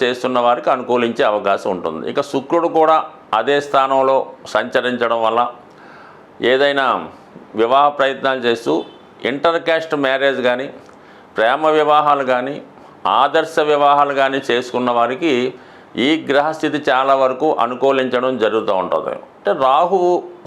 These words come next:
శుక్రుడు కలయిక ఎప్పుడు కూడా ఇటువంటి ఆదర్శ వివాహాలకో, ఇంటర్ క్యాస్ట్ వివాహాలకో ప్రోత్సహించడం జరుగుతుంటుంది. కాబట్టి అయితే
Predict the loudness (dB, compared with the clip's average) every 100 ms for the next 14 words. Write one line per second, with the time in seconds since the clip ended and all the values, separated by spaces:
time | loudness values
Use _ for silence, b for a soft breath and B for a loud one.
0 | -8 -6 -2 -2 0 0 0 0 -2 -2
1 | -2 0 2 2 2 0 -4 B B B
2 | -4 -2 0 0 2 2 2 0 0 0
3 | 2 4 4 2 2 0 0 -4 -4 -2
4 | 0 -2 0 0 2 2 2 0 0 2
5 | 0 0 -2 -2 -2 0 0 0 0 -2
6 | 0 0 0 0 -2 -4 -8 B B B
7 | -4 -4 -2